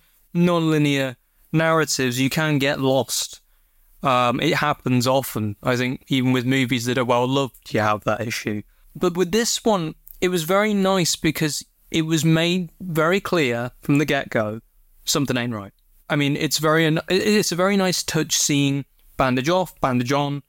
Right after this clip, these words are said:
to kind of convey, right, we've got different settings. Same with the lighting. If we go back, warm ambient lighting because it shows a time which was much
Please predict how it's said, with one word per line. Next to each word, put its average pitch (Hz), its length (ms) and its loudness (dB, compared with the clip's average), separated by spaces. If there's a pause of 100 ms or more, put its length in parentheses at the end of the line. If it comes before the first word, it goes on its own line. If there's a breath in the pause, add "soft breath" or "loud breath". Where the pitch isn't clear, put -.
(220)
to 160 100 0
kind 160 260 0
of 139 80 -4
convey, 135 640 0
right, 120 280 2
we've 131 140 0
got 135 220 -2
different 143 320 -2
settings. 127 580 -4
Same 139 380 0
with 131 100 -2
the 151 140 2
lighting. 151 560 -2 (120)
If - 200 -4
we 147 80 2
go 123 180 0
back, 208 440 -2 (500)
warm 185 420 2
ambient 160 480 0
lighting 151 520 2
because 139 260 0
it 156 80 0
shows 123 320 0
a 117 40 -8
time 127 360 0
which 117 100 0
was 117 160 -2
much 120 240 -8